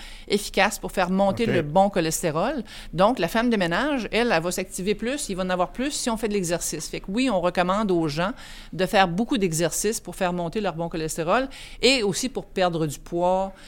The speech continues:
Speaker 1: pour avoir, euh, une meilleure pression. Alors, tout ça, c'est des, des effets bénéfices de l'activité physique, là.
Speaker 2: Bon, perdre du poids, c'est un, c'est, c'est souvent un exercice, euh, sans jeu, sans mauvais jeu de mots,
Speaker 1: Mhm.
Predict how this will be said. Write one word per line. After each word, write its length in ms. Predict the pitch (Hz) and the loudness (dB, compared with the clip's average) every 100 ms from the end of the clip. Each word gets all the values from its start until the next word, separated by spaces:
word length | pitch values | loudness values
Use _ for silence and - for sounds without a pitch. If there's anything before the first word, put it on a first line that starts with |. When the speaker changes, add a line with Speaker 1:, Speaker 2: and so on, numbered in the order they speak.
| - | -18
Speaker 1:
pour 220 | - 190 160 | -4 2 2
avoir, 380 | 160 180 185 | 4 4 2
euh, 100 | 170 156 | 0 -4
une 140 | - 156 | -4 -4
meilleure 280 | 160 170 165 | -2 -4 -4
pression. 520 | - 139 - 180 185 | -4 -4 -4 -4 -2
Alors, 180 | 170 160 | -2 -2
tout 140 | 240 | -4
ça, 180 | - 226 | -2 -2
c'est 160 | 214 | -2
des, 140 | 170 156 | -2 -4
des 260 | 151 156 | -4 -4
effets 160 | 160 170 | -2 -2
bénéfices 400 | 160 147 139 170 | -2 -4 -4 -4
de 60 | 151 | -4
l'activité 480 | 143 143 139 - 143 | -6 -8 -12 -12 -14
physique, 300 | - - - - | -12 -14 -14 -16
là. 60 | - | -8
Speaker 2:
Bon, 100 | 107 98 | -6 -4
perdre 220 | - 147 | 0 0
du 80 | 107 | -2
poids, 280 | 110 135 185 | -4 0 0
c'est 240 | - 117 | -2 -4
un, 340 | 123 120 117 107 101 | -4 -2 -4 -4 -8
c'est, 240 | 113 - 110 - | -10 -8 -10 -10
c'est 200 | - - | -10 -6
souvent 300 | 127 - 127 | -6 0 2
un 120 | 160 156 | 4 4
exercice, 800 | 120 123 120 - 170 185 - 139 | 0 -2 -4 0 0 0 -4 -6
euh, 60 | 110 - - - - - - | -6 -8 -14 -16 -18 -10 -6
sans 260 | - 135 120 | -2 0 0
jeu, 240 | 131 135 | 0 0
sans 220 | 139 143 143 | -2 0 2
mauvais 280 | 131 131 143 | 2 2 0
jeu 180 | 123 117 | 0 0
de 40 | |
mots, 200 | 131 160 | 2 2
Speaker 1:
Mhm. 280 | 185 180 190 | 0 -4 -6